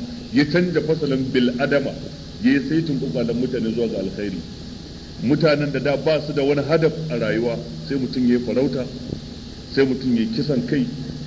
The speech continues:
sai mutum ya je yaƙi, sai mutum ya sha giya, sai mutum ya yi zina. Shi ne aikinsu kawai. Ba su da wani aiki sai wannan. Duk wanda ya waka daga cikin su galibi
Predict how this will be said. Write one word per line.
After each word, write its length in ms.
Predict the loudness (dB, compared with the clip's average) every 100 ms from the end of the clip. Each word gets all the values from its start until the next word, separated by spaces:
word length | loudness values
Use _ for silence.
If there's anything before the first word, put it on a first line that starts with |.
| -12 -14 -14 -8 0
sai 80 | 2
mutum 320 | 2 2 2
ya 80 | 4
je 120 | 4 6
yaƙi, 340 | 6 4 -2 -6 -4
sai 80 | 0
mutum 320 | 0 0 0
ya 80 | 0
sha 200 | 2 2 2
giya, 240 | 0 0 -2
sai 160 | 0
mutum 340 | 2 2 4 6
ya 60 |
yi 80 | 6
zina. 260 | 4 0 -2 -6 -6
Shi 60 | -2
ne 140 | 0 2
aikinsu 460 | 2 2 -4 -4
kawai. 340 | 0 2 0 -2 -10 -10 -12 -12 -12 -12 -12 -12 -12 -14 -14 -14 -14 -14 0
Ba 180 | 0 2
su 100 | -2
da 80 | -2
wani 180 | -2 0
aiki 260 | -2 -2 -2
sai 120 | -2
wannan. 400 | -2 -2 -4 -8 -10 -12 -14 -14 -16 -14 -14 -14 -14 -16 -14 -14 -2 4
Duk 280 | 4 2 -2
wanda 260 | -2 0
ya 100 | 2
waka 280 | 2 2 0
daga 180 | -2 -4
cikin 260 | -6 -6 -4
su 80 |
galibi 400 | 0 2 2 0